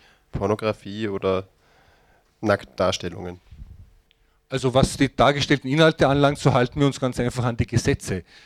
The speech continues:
Speaker 2: Also Wiederbetätigung, Pornografie, was halt so gängig ist, das hat bei uns auch nichts zu suchen. Wobei ich sagen muss, das ist sehr weit hergeholt. Also das Material, das hier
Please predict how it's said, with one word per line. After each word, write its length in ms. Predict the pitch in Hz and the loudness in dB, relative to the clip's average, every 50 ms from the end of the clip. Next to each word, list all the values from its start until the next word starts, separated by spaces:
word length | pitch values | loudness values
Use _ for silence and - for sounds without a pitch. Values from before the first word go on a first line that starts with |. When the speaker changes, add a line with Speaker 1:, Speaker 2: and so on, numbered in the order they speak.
| _ - | _ -6
Speaker 2:
Also 220 | - 107 107 104 | -4 -2 -2 0
Wiederbetätigung, 880 | 127 165 156 170 - - 147 - 151 143 139 - 160 135 131 131 131 - - | 0 4 2 2 2 2 -2 2 2 0 0 0 -2 0 0 -2 -2 -2 -4
Pornografie, 840 | - 135 120 123 120 - 127 113 107 - - - 135 143 147 143 135 _ _ 139 131 131 135 147 143 143 123 117 | -2 0 2 2 2 0 0 -2 -2 -2 -2 -2 0 0 0 -4 -6 _ _ -20 -20 -20 -20 -20 -20 -20 -14 -6
was 240 | 120 120 117 - - | -4 -4 -4 -2 -2
halt 140 | 123 120 | -4 -4
so 140 | - - 127 | -2 -4 -6
gängig 320 | - - 113 123 131 131 127 | -4 -4 -6 -4 -4 -4 -2
ist, 320 | 135 127 120 - - - _ _ _ _ _ _ _ _ _ - | -4 -4 -4 -8 -12 -14 _ _ _ _ _ _ _ _ _ -6
das 360 | 117 120 - - - - - | -6 -6 -6 -8 -12 -8 -8
hat 140 | 123 - - | -8 -4 -2
bei 100 | 127 123 | -2 -2
uns 120 | 117 - | 0 -2
auch 120 | 120 127 | -2 -2
nichts 220 | 123 127 101 - - | -2 -6 -10 -10 -10
zu 100 | - 117 | -10 -10
suchen. 420 | - - 117 110 107 - 139 160 - _ _ _ _ _ - - - | -8 -6 -8 -8 -8 -8 -12 -14 -14 _ _ _ _ _ -20 -20 -8
Wobei 280 | - 127 139 131 139 135 | 0 0 4 4 4 4
ich 60 | - | 4
sagen 240 | - - 127 127 131 | 2 2 0 2 2
muss, 320 | 135 135 131 - - - _ _ - | 0 0 0 -2 -4 -12 _ _ -2
das 280 | - 127 127 - - | 0 0 0 0 -4
ist 840 | - - 135 120 - - - _ - - - - - - - - - | -6 -6 -6 -6 -6 -8 -14 _ -20 -20 -18 -18 -18 -16 -14 -8 -2
sehr 200 | - 127 135 143 | 0 2 2 2
weit 180 | 139 135 131 | 2 0 0
hergeholt. 760 | - - 120 120 123 135 139 120 131 127 135 156 - - - - | -2 -2 -2 -2 -2 -4 -4 -2 0 0 0 -2 -6 -8 -12 -10
Also 160 | 117 113 120 | -8 -8 -4
das 160 | 113 117 - | -4 -4 -4
Material, 580 | 123 117 113 - - 127 113 107 101 101 113 123 | -4 -6 -4 -4 -4 -4 -2 -2 -2 -2 -2 -4
das 220 | 127 120 110 - | -4 -6 -8 -8
hier 260 | - 131 120 123 120 | -6 -2 -2 -2 -2